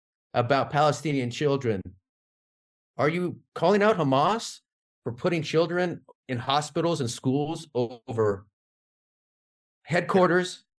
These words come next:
and missile launchers? Are you asking the Arab nations of the world why they won't take one refugee? Poland took four million refugees, Ed. We know that. Are you calling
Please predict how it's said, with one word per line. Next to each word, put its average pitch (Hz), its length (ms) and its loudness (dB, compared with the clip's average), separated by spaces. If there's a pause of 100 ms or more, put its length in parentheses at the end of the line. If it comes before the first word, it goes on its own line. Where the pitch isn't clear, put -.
(140)
and 143 120 2
missile 170 260 2
launchers? 175 380 0 (280)
Are 170 160 4
you 196 160 2
asking 208 640 0 (280)
the 165 200 -6
Arab 240 320 4
nations 185 420 0
of 147 80 0
the 147 80 -6
world 165 280 4
why 151 280 4
they 208 140 2
won't 185 280 0
take 139 200 -6
one 147 280 2
refugee? 208 680 0 (1120)
Poland 220 280 6
took 190 120 2
four 214 260 4
million 202 260 6
refugees, 151 680 0
Ed. 147 400 0
We 156 160 0
know 160 220 4
that. 117 260 -2 (320)
Are 175 180 6
you 202 420 0 (180)
calling 160 680 2